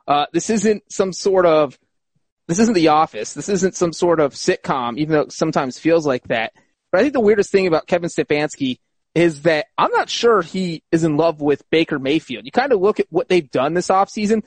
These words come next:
He brought in Case Keenum. That's the guy who took him to an N F C title game when they were both in Minnesota. Uh, also, I think someone reported that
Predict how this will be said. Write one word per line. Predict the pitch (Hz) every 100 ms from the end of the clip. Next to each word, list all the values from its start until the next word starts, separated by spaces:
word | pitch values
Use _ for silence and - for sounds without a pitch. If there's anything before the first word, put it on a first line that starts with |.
| _ _ -
He | 269
brought | 311 285
in | 277
Case | 269 262 -
Keenum. | 254 285 170 _ -
That's | 240 254
the | 277
guy | 233 233 233 - _ _ _ _
who | 202 214
took | - 226
him | 214
to | 226
an | 208
N | 190 214
F | 196
C | 214
title | 180 214 240
game | 190 180 180
when | 190
they |
were | 196
both | 185 202 214
in | 196
Minnesota. | 190 175 214 254 156 - - _ _
Uh, | 151 165 170 - -
also, | 233 262 220 196
I | 185
think | 226 220
someone | - 226 226
reported | 214 214 214 208
that | 185 185